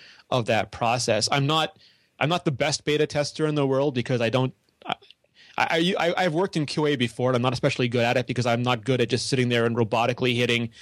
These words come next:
every button and everything and scrolling until it crashes. I'm more of a general purpose, uh, user. Um, so I,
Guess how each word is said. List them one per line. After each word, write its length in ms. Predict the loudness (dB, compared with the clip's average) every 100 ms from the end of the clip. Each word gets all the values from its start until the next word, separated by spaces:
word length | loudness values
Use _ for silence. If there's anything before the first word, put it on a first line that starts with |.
| -20 -20 -6 -2
every 320 | 0 0 0
button 480 | 0 -2 -2 0 0
and 140 | 2
everything 720 | 0 2 0 0 0 0 2
and 100 | 0
scrolling 600 | -2 -4 -2 0 2 2
until 240 | 0 0 0
it 80 |
crashes. 640 | 0 0 0 0 0 -2 -4 -14 -10 -2
I'm 100 | 0
more 200 | 2 0
of 60 | 0
a 40 |
general 380 | 0 0 0 -2
purpose, 680 | -2 -2 -2 -2 -4 -6 -10 -6
uh, 340 | -2 0 0 0
user. 640 | 0 0 0 2 0 0 -4 -12 -18 -18 -4
Um, 420 | 0 2 2 0
so 380 | 0 0 2 2
I, 160 | 0